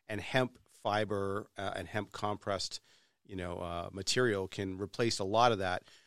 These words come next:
But in order to make that something that is accepted by, you know, the places that it needs to be accepted, what's the next,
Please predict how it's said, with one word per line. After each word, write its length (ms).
But 120
in 60
order 200
to 80
make 280
that 220
something 340
that 260
is 240
accepted 760
by, 580
you 140
know, 220
the 80
places 440
that 100
it 60
needs 220
to 60
be 120
accepted, 460
what's 220
the 120
next, 400